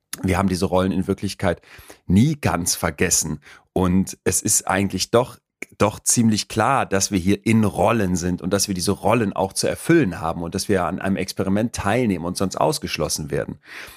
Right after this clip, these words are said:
Und die scheinen jetzt anzufangen, langsam ihre wahre Identität abzulegen. Und da gibt's jetzt super spannende Erklärungen, die jetzt erstmal so diese offizielle Erklärung vom, vom Zimbardo-Team sind, warum das Ganze hier passiert. Da gibt's verschiedene Aspekte, die psychisch sehr interessant sind. Einmal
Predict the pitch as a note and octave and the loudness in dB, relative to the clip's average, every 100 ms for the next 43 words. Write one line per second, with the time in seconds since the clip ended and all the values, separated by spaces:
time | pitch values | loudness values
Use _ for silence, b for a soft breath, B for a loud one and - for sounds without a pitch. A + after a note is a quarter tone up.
0 | B - D#2+ F#2+ - B2+ F#3+ G3 F2 D#2+ | B -6 -2 0 2 2 2 2 0 -2
1 | - - F2+ F2+ E2 F2 E2 E2 F#2+ G#2+ | -2 -2 -2 -2 -2 -2 0 0 2 2
2 | F2+ D2+ F#2+ F2+ D#2 F#2 A2 - G2 G2 | 0 0 -2 -2 0 0 0 -2 0 0
3 | - - B2 - - - F2 F2 F2+ B2+ | 0 0 0 0 -2 0 2 2 2 2
4 | F#3+ B B B F#2 A2 D3 D3+ C3 D3 | 0 B B B 0 2 2 0 -2 0
5 | D3+ - C3+ C3+ G#2+ - C#3 D3+ F#2+ A#2 | 0 2 2 4 2 4 2 4 2 2
6 | C#3+ G#2+ G2+ - - - B2 G#2 G#2+ F#2+ | 0 0 -2 0 -2 0 0 0 0 0
7 | - - C#3+ - A#2 - G#2 A#2 A2+ A2 | 0 0 0 0 0 0 0 2 2 0
8 | - G#2+ G2+ - G#2 G2 G2+ G2 A2 A#2 | 0 2 2 0 0 2 2 2 2 0
9 | - F2+ D#2 A2+ - F#2 B2+ C#3+ A2+ - | -2 -2 0 0 0 0 2 2 2 2
10 | A2 A#2+ G2+ G2 G2+ - G2 - - - | 0 2 0 0 -2 0 0 0 -4 -2
11 | - - C#3 C#3 G2 - A#2 - B2+ G#2 | -2 0 2 2 0 0 0 2 0 -2
12 | - A#2+ - G2 - E2+ F2 E2+ - E2+ | -4 -4 0 0 0 -2 -2 -4 -2 -2
13 | E2+ E2 F2 A#2+ C#3 D3 | -4 -2 0 2 4 2